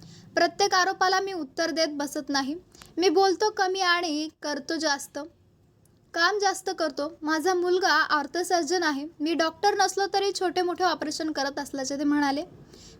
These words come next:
मी परत त्या इतिहासात जाऊ इच्छित नाही. आपल्याला भविष्याकडे जायचे असल्याचे त्यांनी म्हटले आहे. सध्या मोठ्या ऑपरेशनची गरज नाही.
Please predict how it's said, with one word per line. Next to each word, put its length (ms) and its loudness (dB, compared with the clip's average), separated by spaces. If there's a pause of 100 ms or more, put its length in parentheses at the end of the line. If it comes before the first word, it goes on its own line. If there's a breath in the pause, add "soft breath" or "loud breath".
मी 80 2
परत 240 4
त्या 220 2
इतिहासात 460 0
जाऊ 340 -2
इच्छित 320 -2
नाही. 320 0 (460 loud breath)
आपल्याला 360 0
भविष्याकडे 640 0
जायचे 340 -2
असल्याचे 420 -4
त्यांनी 300 2
म्हटले 340 0
आहे. 240 -2 (520 loud breath)
सध्या 300 2
मोठ्या 240 0
ऑपरेशनची 580 0
गरज 340 0
नाही. 280 -4